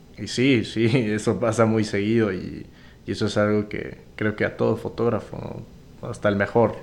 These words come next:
le podría, le podría seguir pasando. De hecho, hay un fotógrafo que se llama Bruce Gilden,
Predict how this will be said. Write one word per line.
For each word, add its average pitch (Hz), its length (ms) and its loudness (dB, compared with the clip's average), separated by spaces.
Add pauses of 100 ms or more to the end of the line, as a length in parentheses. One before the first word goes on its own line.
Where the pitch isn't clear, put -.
(160)
le - 100 -10
podría, 95 400 -4
le 117 200 -6
podría 90 360 -2
seguir - 280 -6
pasando. - 500 -6 (840)
De - 120 2
hecho, 95 200 0
hay 95 120 2
un 98 100 0
fotógrafo 101 560 2
que - 80 -12
se 101 100 -2
llama 95 140 0
Bruce 95 320 -2
Gilden, 104 520 0